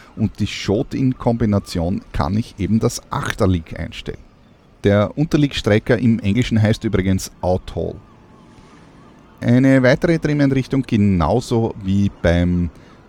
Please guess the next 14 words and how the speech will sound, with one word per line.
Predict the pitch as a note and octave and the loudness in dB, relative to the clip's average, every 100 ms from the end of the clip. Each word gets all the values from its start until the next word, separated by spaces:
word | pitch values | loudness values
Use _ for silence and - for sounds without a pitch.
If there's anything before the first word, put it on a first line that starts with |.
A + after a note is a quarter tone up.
| - | -8
äh, | G2 E2 | -2 -2
Vorsegel, | - G#2+ B2+ B2+ A#2 G#2+ | 0 0 2 0 0 -2
ist | - | -2
natürlich | G2+ F#2+ F2+ | -2 -2 -2
auch | E2+ - | -2 -2
das | - - | -6 -6
Fall, | - D#2+ A#2 C3 - - - - - - | -2 2 2 0 -4 -18 -20 -20 -16 -4
äh, | F2+ F2+ F2+ | 0 0 0
beziehungsweise | F#2+ - G2 - F2 E2+ | -4 -2 -4 -4 -6 -4
Halyard, | C#2+ G2 A#2 A2+ G#2 A2 - | 0 2 2 2 2 0 -2
Main | F2+ G#2 A2 | 0 0 2
Halyard, | G#2 G2 F2 F2 - - - - - _ - | 2 2 0 0 -4 -12 -20 -20 -20 _ -4
äh, | F#2 F2+ F2+ - | 0 2 0 0
mit | F#2+ F#2+ | 0 0